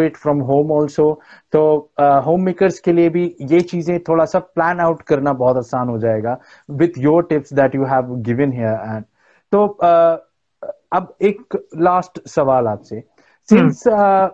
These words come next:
Speaker 1: yours is a field of social media, right? आप
Speaker 2: या।
Speaker 1: सोशल मीडिया पे रहते हो, तो कई बार क्या है कि ए-, एंग्जाइटी होने लगती है, राइट? आप, आप ब्लॉगर हो, आपको तो लाइक्स और कमेंट्स आने चाहिए,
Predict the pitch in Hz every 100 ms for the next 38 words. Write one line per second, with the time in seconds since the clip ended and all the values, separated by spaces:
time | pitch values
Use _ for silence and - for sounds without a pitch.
0 | - 170 151 165 202 202 185 180 170 170
1 | 170 165 147 131 147 135 127 117 101 95
2 | 123 143 98 _ _ _ - 196 202 175
3 | 151 143 151 147 143 151 147 147 120 113
4 | 110 113 95 - - - 190 196 160 170
5 | 180 185 185 175 175 175 180 190 196 185
6 | - 160 - 156 139 143 143 156 165 147
7 | 139 123 - 113 110 127 143 147 131 143
8 | 143 147 147 123 127 131 147 175 143 131
9 | 135 135 131 - 147 151 147 - - -
10 | 147 143 160 160 - 156 151 151 151 143
11 | 156 156 156 147 170 170 160 151 147 135